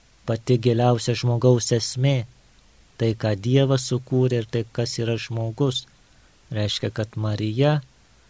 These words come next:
šlovina Dievą visa savimi. Ne, ne tik lūpomis, ne, ne tik emocijomis, kaip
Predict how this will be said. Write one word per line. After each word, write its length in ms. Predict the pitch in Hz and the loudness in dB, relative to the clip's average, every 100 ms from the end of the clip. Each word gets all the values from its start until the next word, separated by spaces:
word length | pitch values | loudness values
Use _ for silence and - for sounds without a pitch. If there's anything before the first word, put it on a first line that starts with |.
| - | -12
šlovina 600 | - 127 131 127 127 123 | -2 6 8 8 6 2
Dievą 400 | 110 127 127 123 117 | 2 4 4 4 0
visa 640 | 117 - - - - 135 127 - _ _ - | -2 -4 -6 -8 -2 0 0 -4 _ _ -20
savimi. 800 | - - 123 110 117 120 139 127 - _ _ _ _ 135 | -12 -2 0 2 2 4 4 2 -4 _ _ _ _ -8
Ne, 180 | 104 98 | -6 -6
ne 180 | 98 107 | -6 -2
tik 220 | 170 156 | 0 2
lūpomis, 640 | 156 156 139 127 120 113 - 110 | 4 6 4 2 0 -4 -6 -6
ne, 140 | 101 - _ _ _ | -6 -8 _ _ _
ne 120 | 117 113 | -4 0
tik 280 | 156 151 139 | 2 4 4
emocijomis, 800 | 135 143 135 - 131 123 123 - | 4 4 2 0 0 0 -4 -6
kaip 320 | 123 117 _ | -8 -8 _